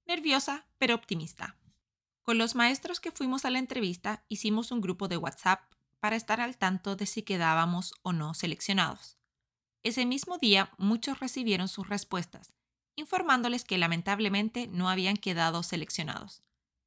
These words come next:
Y cada vez quedaban menos personas. Cuatro días después, me avisan que querían seguir el proceso conmigo y que tenía que seguir recolectando documentos para la postulación. De ese grupo,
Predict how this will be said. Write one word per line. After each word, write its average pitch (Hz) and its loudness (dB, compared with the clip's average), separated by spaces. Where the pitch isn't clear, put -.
Y 233 -2
cada 311 2
vez 226 0
quedaban 196 4
menos 170 0
personas. - -8
Cuatro 226 0
días 220 2
después, 208 -2
me 226 6
avisan 285 2
que - -12
querían 233 2
seguir 202 0
el 214 0
proceso 202 -4
conmigo 180 -4
y 277 -2
que 302 -6
tenía 214 2
que 220 -2
seguir 185 -4
recolectando 175 0
documentos 175 -4
para 220 2
la 214 2
postulación. - -4
De 220 2
ese 269 0
grupo, 214 0